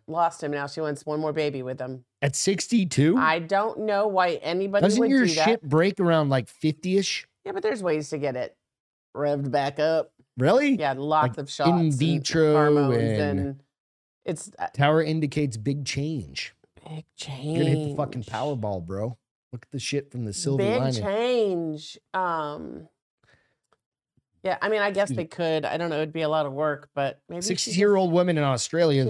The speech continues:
Speaker 1: just
Speaker 2: won
Speaker 1: wants
Speaker 2: the
Speaker 1: a little bit of
Speaker 2: right
Speaker 1: him with her.
Speaker 2: to extract her dead husband's sperm, but faces an ongoing battle to be able to, excuse me, to be able to use it.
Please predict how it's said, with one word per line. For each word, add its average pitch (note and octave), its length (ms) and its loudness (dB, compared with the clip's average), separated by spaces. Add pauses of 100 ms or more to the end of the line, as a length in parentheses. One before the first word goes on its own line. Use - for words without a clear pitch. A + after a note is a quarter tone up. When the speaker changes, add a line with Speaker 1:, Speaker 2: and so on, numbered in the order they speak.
Speaker 1:
just B2 40 -2
Speaker 2:
won D3 120 4
Speaker 1:
wants D3+ 60 2
Speaker 2:
the C#3+ 60 4
Speaker 1:
a - 20 4
little A2 200 2
bit A2 120 2
of B2 40 6
Speaker 2:
right E3 140 2
Speaker 1:
him A3 60 -2
with A3+ 120 -4
her. F#3 240 -6 (480)
Speaker 2:
to D3 60 2
extract D3+ 640 -2
her C#3 120 2
dead C3 380 0
husband's C3+ 560 0
sperm, B2+ 800 -4 (280)
but B2+ 120 -4
faces E3 280 0
an D3+ 80 0
ongoing D3+ 400 2
battle C3+ 380 0
to - 380 -16
be D3 120 2
able C#3 160 0
to, B2 140 -4 (340)
excuse F#3 200 -4
me, B2+ 120 0
to G#2 140 -8
be C3+ 140 4
able B2+ 160 2
to B2 80 0
use D#3 280 0
it. D2+ 200 -12